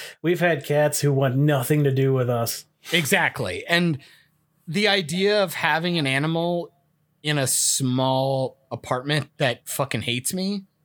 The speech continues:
Speaker 2: seems like a nightmare. On top of that, I've never gotten to choose the animals I got stuck with. They were always somebody else's choice, and then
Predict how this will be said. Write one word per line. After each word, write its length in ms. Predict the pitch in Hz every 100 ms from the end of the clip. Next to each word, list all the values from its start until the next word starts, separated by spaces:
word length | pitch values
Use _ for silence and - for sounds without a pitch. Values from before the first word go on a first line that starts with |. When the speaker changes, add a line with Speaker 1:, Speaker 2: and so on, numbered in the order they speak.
| _ _ _ _
Speaker 2:
seems 340 | - 135 127
like 100 | 123 110
a 60 |
nightmare. 560 | 104 117 151 190 208 202 _ _ _ _ _ _ _ _ -
On 200 | 139 135
top 560 | - - - 180 190
of 240 | 170 131 117
that, 400 | 113 107 101 107 - _ _ - - - _ _ _ _ _
I've 300 | 139 156 135
never 480 | 151 151 147 139 156
gotten 260 | 151 151 135
to 60 |
choose 400 | 131 - 131 131
the 200 | 160 156
animals 420 | 170 180 180 170
I 80 | 196
got 200 | 190 190
stuck 300 | - 214 214
with. 240 | 277 294 - _ _
They 160 | 139 143
were 160 | 147
always 320 | 151 151 147 -
somebody 260 | 143 123
else's 340 | 110 104 120 -
choice, 460 | - 107 139 151
and 120 | 110 113
then 160 | 107